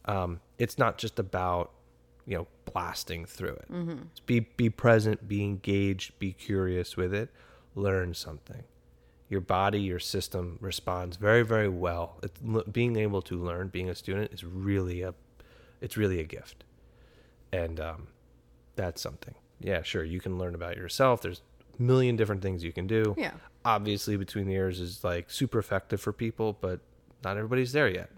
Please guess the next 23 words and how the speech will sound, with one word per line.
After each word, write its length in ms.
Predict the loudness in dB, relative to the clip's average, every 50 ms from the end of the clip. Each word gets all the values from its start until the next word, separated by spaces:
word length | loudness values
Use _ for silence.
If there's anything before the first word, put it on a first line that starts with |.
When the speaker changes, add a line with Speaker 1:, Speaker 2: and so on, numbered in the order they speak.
| -12 -4
Speaker 1:
you 80 | -2 -2
know? 160 | -2 -2 -4 -8 -16 -20 -20 -20 -20 -20 -20 -20 -20 -16 -8
Um, 580 | -4 -2 -2 0 -2 -2 -2 -4 -4 -6 -8 -10 -12 _ _ -20 -12 -8
most 200 | -6 -6 -4 -2
people 240 | -2 -2 0 0 0
aren't. 200 | 0 0 0 -2 -6 -12 _ -20 -20 -20 -20 -20 -20 -20 -20 -20 -20 -20 -20 -20 _ _ _ _ _ -20 _ _ _ _ _ _ _ _ _ _
So 120 | 2 8 10
that's 200 | 12 12 10 8
what 80 | 4 2
you 100 | 2 2
can 120 | 4 4
do 120 | 6 6 6
with 220 | 6 4 2 -2 -10 -10 -4
novelty. 640 | -2 -2 -2 -2 -2 -2 -4 -2 0 0 0 0 -2 -6 -14 -20 -20 -20 _ -20 -20 _ _ _ _ -20 -20 _ _ -20 _ _ -20 _ -6 0
With 140 | 2 4 6
uncertainty, 880 | 6 4 4 2 6 8 8 8 6 4 0 2 2 4 4 2 0 -4 -12 -20 -20 _ -20 -20 _ _ _ _ -20 -20 -20 -20 _ _ -6
this 260 | 0 0 2 2 2
is 100 | 0 2
something 260 | 2 0 0 2 0 0
I 80 | 0
teach 340 | 0 -2 -4 -4 -4 -4 -2
people 300 | -2 -4 -2 -2 -4 -6
too, 500 | -4 0 4 6 6 6 6 4 2